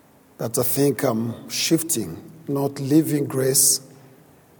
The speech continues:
but shifting the weight of priority in leadership,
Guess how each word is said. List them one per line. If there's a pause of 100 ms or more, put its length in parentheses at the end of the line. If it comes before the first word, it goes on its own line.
(200)
but
shifting
the
weight
of
priority (640)
in (1200)
leadership,